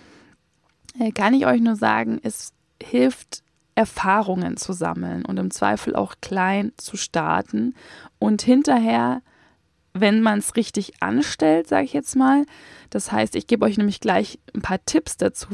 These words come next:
wie man's richtig anstellt, damit man sich wirklich danach gut fühlt und es richtig Spaß gemacht hat und man in so einen, ähm,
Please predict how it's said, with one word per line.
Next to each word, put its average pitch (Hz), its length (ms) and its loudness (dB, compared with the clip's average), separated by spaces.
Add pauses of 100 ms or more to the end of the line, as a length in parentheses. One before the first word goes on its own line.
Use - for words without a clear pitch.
wie 240 120 4
man's 196 340 0
richtig - 340 -8
anstellt, 185 400 -2
damit 214 280 0
man 247 200 2
sich 226 180 -2
wirklich 220 220 -6
danach 202 520 0 (380)
gut 302 240 4
fühlt 226 540 0 (440)
und 220 220 2
es - 200 -4
richtig 220 300 -2
Spaß 78 380 -2
gemacht - 400 -6
hat - 160 -4
und 190 100 -2
man 185 180 -2
in 190 120 0
so 208 100 0
einen, 214 160 2 (920)
ähm, 196 720 0